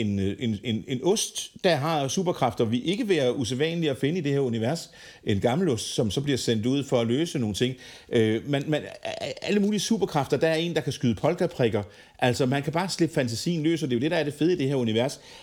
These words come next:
Koblet med James Gunns humor. Og jeg vil bare sige, at, øh, når man ikke har været i biografen et stykke tid,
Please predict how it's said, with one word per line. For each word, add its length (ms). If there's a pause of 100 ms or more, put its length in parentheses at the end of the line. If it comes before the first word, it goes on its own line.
(120)
Koblet 400
med 180
James 240
Gunns 400 (180)
humor. 500 (720)
Og 120
jeg 80
vil 40
bare 120
sige, 400
at, 200
øh, 340
når 80
man 100
ikke 100
har 40
været 100
i 40
biografen 320
et 80
stykke 200
tid, 240